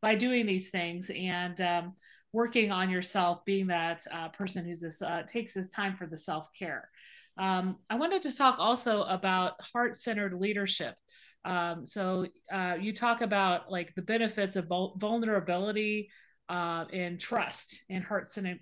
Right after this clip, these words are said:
centered leadership. So what's your definition of being a heart-centered leader?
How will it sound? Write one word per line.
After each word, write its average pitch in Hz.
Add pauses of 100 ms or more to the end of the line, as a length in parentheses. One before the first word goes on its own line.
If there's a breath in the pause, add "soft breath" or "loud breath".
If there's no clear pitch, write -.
centered 170
leadership. 160
So 196
what's 220
your 233
definition 185
of 165
being 160
a 151
heart-centered 147
leader? -